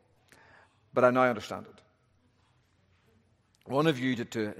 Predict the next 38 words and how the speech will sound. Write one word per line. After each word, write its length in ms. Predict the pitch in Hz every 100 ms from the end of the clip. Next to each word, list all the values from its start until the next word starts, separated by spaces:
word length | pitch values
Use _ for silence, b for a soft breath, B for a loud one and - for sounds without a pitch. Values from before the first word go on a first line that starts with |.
| -
aid 220 | 135 117
my 120 | 123
repentance, 460 | 117 - 127 123 117
actually 220 | 117 127
invited 420 | 117 104 135 131
me 160 | 127 123
to 120 | 120
a 20 |
local 260 | 110 113 120
game. 280 | 104 123 127
I'd 140 | 131
been 220 | 120 190 196
before 340 | 175 143 147
to 80 | 139
see 120 | 147
the 100 | 131
Savannah 360 | - 113 123 120
Bananas, 460 | 117 113 120 117
and 80 | 110
it 80 | 107
wasn't 220 | 107 110
very 180 | - 101
good. 220 | 107 101 B B B B -
But 320 | 98 123 104
the 80 | 117
Greens-, 360 | 127 151 147 113 - - 139 131 -
Greensboro 520 | 113 143 117 127 117
Grasshoppers, 680 | 104 123 123 123 117 117 - -
amazing. 400 | 101 110 104 98 b b b b _
Took 220 | - 143 - _ _ _ _ _ _ _
me 200 | 110 113
there, 340 | 107 117 120
and 160 | 113 107
we 140 | 101 98
had 220 | - 107 107
this 180 | 107 -
amazing 600 | 110 113 123 147 131 139
evening. 500 | 135 131 131 131 127